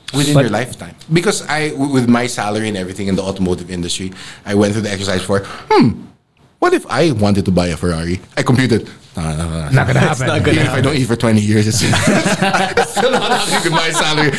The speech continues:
Speaker 1: It's like, just to show that, but
Speaker 2: But a
Speaker 1: motorcycle,
Speaker 2: motorcycle?
Speaker 1: mm, I just have to sell a few toys, uh, some things that I'm not using, then made it happen. So
Speaker 2: It's more than possible.
Speaker 1: it's more than possible. So it's, so for people owning a scooter, their dream bike is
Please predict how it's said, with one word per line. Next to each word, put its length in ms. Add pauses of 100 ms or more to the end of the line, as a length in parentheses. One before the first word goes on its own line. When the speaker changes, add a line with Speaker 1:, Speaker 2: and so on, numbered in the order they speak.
(120)
Speaker 1:
It's 100
like, 220 (400)
just 160
to 80
show 200
that, 180
but 180 (240)
Speaker 2:
But 120
a 40
Speaker 1:
motorcycle, 720
Speaker 2:
motorcycle? 160
Speaker 1:
mm, 320
I 80
just 240
have 160
to 80
sell 160
a 80
few 160
toys, 440 (440)
uh, 240
some 180
things 220
that 80
I'm 160
not 240
using, 560
then 400
made 160
it 160
happen. 560 (240)
So 320
Speaker 2:
It's 160
more 180
than 140
possible. 500
Speaker 1:
it's 140
more 180
than 140
possible. 400
So 440 (200)
it's, 400 (360)
so 240
for 220
people 480
owning 240
a 20
scooter, 460
their 160
dream 240
bike 240
is 100